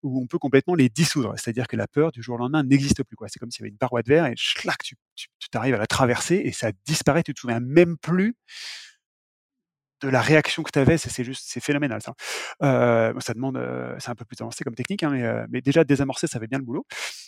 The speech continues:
Et effectivement, quand tu désamorces la peur, tu récupères de l'énergie, c'est, enfin, j-, il y a, ça me, ça paraît pas, peut-être un peu perché pour certains qui l'ont pas vécu, hein, mais c'est, c'est la manière la plus, heu, la plus précise de le, de le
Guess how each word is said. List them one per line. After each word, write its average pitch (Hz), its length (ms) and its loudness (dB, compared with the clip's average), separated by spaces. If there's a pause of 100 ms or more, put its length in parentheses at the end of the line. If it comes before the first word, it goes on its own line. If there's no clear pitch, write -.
(140)
Et 143 60 2
effectivement, 160 360 0
quand 147 100 -2
tu - 100 -8
désamorces 156 440 4
la 120 100 2
peur, 190 240 -2
tu - 180 -4
récupères 151 720 4 (340)
de 123 180 -4
l'énergie, 151 420 6
c'est, - 160 -4
enfin, - 160 -6 (140)
j-, 139 180 -12
il 127 100 -10
y 123 40 4
a, - 160 -2 (140)
ça 135 120 -10
me, 123 60 -8
ça 123 120 -6
paraît 131 220 -4
pas, 113 180 -8 (160)
peut-être - 260 -2
un 110 40 -10
peu 110 80 -18
perché 151 260 -2
pour - 140 -12
certains 170 300 -4
qui - 120 -10
l'ont 110 100 -8
pas 139 120 -2
vécu, 123 240 -2
hein, 175 60 -4
mais 113 140 -6 (580)
c'est, - 240 -6
c'est 123 220 -2
la 113 140 0
manière 147 360 0
la 113 120 0
plus, 151 340 -12
heu, 107 240 -10 (540)
la 110 120 -14
plus - 260 -20
précise 156 500 -4
de 127 80 -4
le, 117 260 -4 (140)
de 120 80 -6
le 120 540 -12